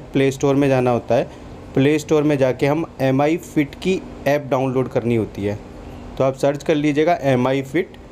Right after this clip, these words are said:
एमआई फिट की एप्लीकेशन डाउनलोड कर लीजिए। मैंने अपने फ़ोन में पहले से कर रखी है, वो ओपन कर लूँगा मैं अभी इसे। ओपन करने के बाद इसको अकाउंट बनाना होता है इसमें। तो जैप फिट का अकाउंट बनता है,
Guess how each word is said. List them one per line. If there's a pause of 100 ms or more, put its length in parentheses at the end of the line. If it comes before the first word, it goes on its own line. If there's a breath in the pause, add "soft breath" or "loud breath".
(360)
एमआई
फिट
की
एप्लीकेशन
डाउनलोड
कर
लीजिए।
मैंने
अपने
फ़ोन
में
पहले
से
कर
रखी
है, (400)
वो
ओपन
कर
लूँगा
मैं
अभी
इसे। (880)
ओपन
करने
के
बाद
इसको (720 loud breath)
अकाउंट
बनाना
होता
है
इसमें।
तो
जैप
फिट
का
अकाउंट
बनता
है,